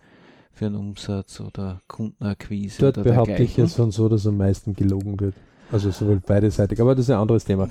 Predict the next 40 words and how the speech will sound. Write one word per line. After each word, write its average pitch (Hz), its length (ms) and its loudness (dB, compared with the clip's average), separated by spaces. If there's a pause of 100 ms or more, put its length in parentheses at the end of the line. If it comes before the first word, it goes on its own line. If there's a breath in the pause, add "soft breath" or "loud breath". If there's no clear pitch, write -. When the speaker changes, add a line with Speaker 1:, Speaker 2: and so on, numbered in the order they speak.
Speaker 1:
Das 151 220 4
Speaker 2:
Wir - 80 6
Speaker 1:
ist 151 80 6
ein 147 80 4
Speaker 2:
haben, 117 100 2
Speaker 1:
anderes 135 220 4
Speaker 2:
wir, 123 80 -8
wir 143 60 6
haben 156 80 2
Speaker 1:
Thema. 143 80 4
Speaker 2:
heute 143 180 2
das 143 160 -2
Thema 151 320 0 (880 loud breath)
Zieldefinitionen 165 960 0
in 127 400 -2
Family 175 500 0 (120)
Speaker 1:
Mhm. 107 560 -6 (160)
Speaker 2:
und, 180 420 -2 (160)
ähm, 139 960 -4 (800)
wie 143 480 -4 (640)
man 131 160 2
der 117 120 2
Jugend 147 340 0
zum 127 120 -6
Beispiel 120 380 0
helfen 104 440 -2
kann, 147 320 -2
also 110 140 -2
ein 90 60 -4
konkretes - 460 -6
Beispiel - 500 -2
einfach, 139 380 -2
wo 120 160 -4
man 110 220 -2 (340 loud breath)
in 127 160 2
einer 123 180 4
Diskussion 117 720 -2
miteinander 147 680 0
einmal 123 260 0
ein 117 80 -2